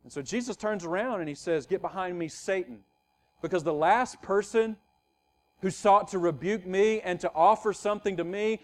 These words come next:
apart from suffering and apart from death and apart from me being a redeemer was Satan himself." If you can remember in Luke four, in Matthew chapter four,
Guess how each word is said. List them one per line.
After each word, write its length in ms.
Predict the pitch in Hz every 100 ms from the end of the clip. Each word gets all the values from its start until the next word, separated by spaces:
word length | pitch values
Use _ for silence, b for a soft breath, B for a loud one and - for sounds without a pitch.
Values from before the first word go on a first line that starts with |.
| B
apart 440 | 160 - - 202 220
from 200 | 214 190
suffering 640 | - 214 214 220 220 220 B
and 120 | 175 175
apart 440 | - 208 226 226
from 200 | 208 185
death 360 | 156 202 220 220 B -
and 100 | 180
apart 420 | - 202 214 -
from 200 | 180 175
me 180 | 202 220
being 380 | 156 202 208
a 40 | 185
redeemer 460 | 160 151 202 214
was 160 | 196 151
Satan 400 | - 190 190 185
himself." 680 | 170 160 - 175 156 127 - _ _
If 80 | -
you 60 |
can 80 | 175
remember 360 | 180 180 190 165
in 100 | 151
Luke 240 | 185 196
four, 400 | - 165 143 110 b
in 140 | - 170
Matthew 340 | 190 202 202
chapter 380 | 180 190 175 160
four, 400 | - 226 139 98